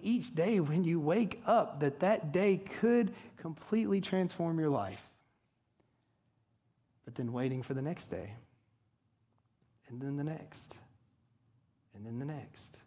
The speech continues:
So are we praying for people who are waiting? Are we praying for those who are involved in it? Are we praying for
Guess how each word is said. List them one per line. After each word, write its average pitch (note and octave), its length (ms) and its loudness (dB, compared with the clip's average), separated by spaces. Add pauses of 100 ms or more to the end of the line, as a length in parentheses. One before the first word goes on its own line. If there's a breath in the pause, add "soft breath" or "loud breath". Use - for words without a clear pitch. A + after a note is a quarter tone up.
(600)
So - 140 -14
are D#3+ 60 -8
we D#3+ 140 -2
praying E3+ 560 -2
for C3 140 -4
people E3 340 -2
who C#3 160 0
are C3 120 2
waiting? A#2+ 600 -2 (440 loud breath)
Are D3 80 0
we D#3 140 6
praying F3+ 400 0
for D#3+ 140 0
those D#3 260 4
who D#3 100 2
are D3 220 2
involved D3+ 560 2
in C3+ 140 2
it? B2+ 100 0
Are C3 100 -2
we D3 140 2
praying F3 440 2
for D3+ 220 2